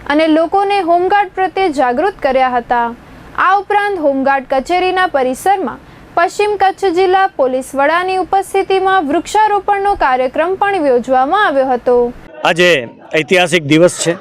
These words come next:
Speaker 2: છઠ્ઠી ડિસેમ્બર, અને આપણા હોમગાર્ડનો સ્થાપના દિવસ છે. તો આપણા સરકાર અને અધિકારી પદાધિકારીઓ દ્વારા આજનો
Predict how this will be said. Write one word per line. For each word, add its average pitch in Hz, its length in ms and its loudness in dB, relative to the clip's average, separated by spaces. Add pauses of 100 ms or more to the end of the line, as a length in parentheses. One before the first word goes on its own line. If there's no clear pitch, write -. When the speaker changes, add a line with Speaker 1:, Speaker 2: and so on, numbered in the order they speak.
(340)
Speaker 2:
છઠ્ઠી 180 240 0
ડિસેમ્બર, 147 480 0 (380)
અને 170 340 -2 (760)
આપણા 151 440 0 (200)
હોમગાર્ડનો 170 500 4
સ્થાપના 131 440 -4
દિવસ 107 340 -6
છે. - 200 -12 (1040)
તો 151 60 0
આપણા 160 400 2 (300)
સરકાર 170 380 2
અને 135 280 -2 (120)
અધિકારી 151 400 2
પદાધિકારીઓ 139 760 2 (420)
દ્વારા 135 320 2 (1200)
આજનો 220 580 4